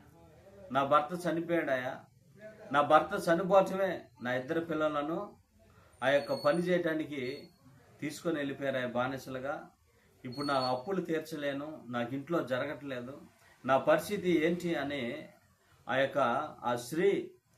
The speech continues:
ఎలీషా దగ్గరికి వెళ్ళి ప్రాలాపించినప్పుడు,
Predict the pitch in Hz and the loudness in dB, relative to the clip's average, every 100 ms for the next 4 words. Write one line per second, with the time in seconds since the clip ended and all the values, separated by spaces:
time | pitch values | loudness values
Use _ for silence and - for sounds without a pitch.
0 | _ _ _ 107 143 180 185 196 165 151 | _ _ _ -2 0 2 2 0 0 -2
1 | 147 127 139 139 131 120 - - - 156 | -6 -8 -8 -6 -6 -8 -10 -12 2 4
2 | 175 180 170 143 127 135 110 127 107 104 | 6 4 0 -6 -8 -8 -8 -8 -10 -12